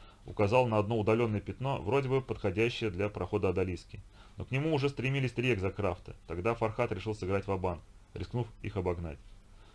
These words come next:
«Столкнёмся, ей-богу, столкнёмся!» — восклицал боцман. «Вот холера!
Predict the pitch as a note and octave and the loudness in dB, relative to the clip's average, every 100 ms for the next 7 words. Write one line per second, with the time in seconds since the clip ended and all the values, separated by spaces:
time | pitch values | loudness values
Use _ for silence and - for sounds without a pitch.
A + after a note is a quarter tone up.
0 | - - A2+ A2 A#2+ G#2 F#2 D#2 D#2+ F#2+ | -18 0 0 2 -2 -2 -4 -8 -6 -2
1 | C#3 G#2+ B2+ G#2 - F#2+ G#2 F#2+ E2 D#2+ | 0 2 2 2 0 -2 -2 -4 -4 -8
2 | - F2+ F#2 F2 E2+ - - - B2 - | -8 -6 -4 -2 -4 -6 -8 -6 -6 0
3 | A2 G#2+ F2+ E2 | 0 2 0 -4